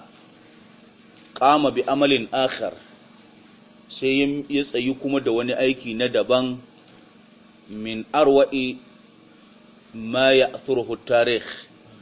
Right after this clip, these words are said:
daga mafi abinda tarihi ke sanya shi, wato, mafi kyawun abinda tarihi ke rubutawa. Zan maimaita.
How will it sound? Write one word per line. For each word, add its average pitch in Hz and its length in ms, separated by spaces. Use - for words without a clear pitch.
daga 110 240
mafi 131 640
abinda 139 760
tarihi 143 840
ke 110 280
sanya 123 500
shi, 127 280
wato, 101 480
mafi 139 280
kyawun 147 600
abinda 127 360
tarihi 127 480
ke 107 160
rubutawa. 104 560
Zan 131 120
maimaita. 104 440